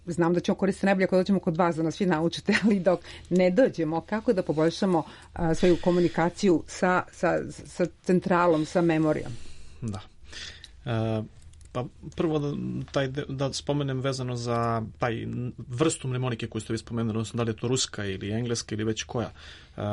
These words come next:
Speaker 2: ovo što mi radimo u Edu Hobotnici, odnosno u školi koju ja vodim, to je neka sinteza, ja, ruskog stila. Britanski stil nije britanski, već je to samo lepo upakovani taj antičko-grčki stil koji je mnogo stariji. Postoje još neki stilovi,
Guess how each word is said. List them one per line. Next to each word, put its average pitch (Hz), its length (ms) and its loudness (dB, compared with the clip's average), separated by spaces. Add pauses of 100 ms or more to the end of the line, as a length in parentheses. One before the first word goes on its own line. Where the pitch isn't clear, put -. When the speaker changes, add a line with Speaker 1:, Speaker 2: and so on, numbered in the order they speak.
(380)
Speaker 2:
ovo 139 280 2
što 135 640 -2
mi 147 200 2
radimo 127 400 0
u 127 60 -2
Edu 127 160 -4
Hobotnici, 120 540 -4
odnosno 113 300 -4
u - 20 -6
školi 123 260 -2
koju 120 220 -4
ja 120 120 0
vodim, 131 420 -2 (140)
to 135 180 0
je 131 120 0
neka 131 400 -2
sinteza, 123 840 -2 (100)
ja, 113 240 0
ruskog 127 420 0
stila. 156 480 -2 (340)
Britanski 151 540 -2
stil 151 300 0
nije 151 160 0
britanski, 143 460 -2
već 117 180 -4
je 117 100 -6
to 127 100 -6
samo 127 360 -4 (380)
lepo 127 240 0
upakovani 120 480 0
taj 113 160 -2
antičko-grčki 117 680 -2
stil 117 340 -2
koji 110 120 -4
je 113 40 0
mnogo 117 200 -4
stariji. 151 520 -2 (880)
Postoje 147 300 4
još 147 120 0
neki 156 220 0
stilovi, 147 680 2